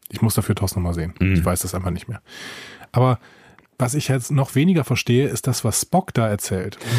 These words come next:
Speaker 1: und, und wie Spock ist.
Speaker 2: Das
Speaker 1: Also,
Speaker 2: verstehe ich. Also
Speaker 1: okay, der, der hat grad seine Hotness, aber, ähm
Speaker 2: Ja, vor allen Dingen, äh, das, was er sagt, ne? Also irgendwie, er sagt ja, äh,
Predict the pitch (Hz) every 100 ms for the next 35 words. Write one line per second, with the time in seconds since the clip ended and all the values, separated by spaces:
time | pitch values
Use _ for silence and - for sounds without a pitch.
0 | - - 127 101 120 135 135 - 113 -
1 | - 175 - - - _ _ _ - -
2 | - - - 113 127 117 139 113 113 113
3 | 95 90 98 104 113 101 - 120 120 113
4 | 110 127 156 202 - - 123 120 120 -
5 | 120 113 113 107 - _ _ _ _ -
6 | - 123 123 117 135 123 123 110 90 113
7 | - _ - - - - 113 117 87 92
8 | 147 - 185 117 98 - 202 113 170 -
9 | 123 127 101 139 135 107 117 120 151 131
10 | 135 135 90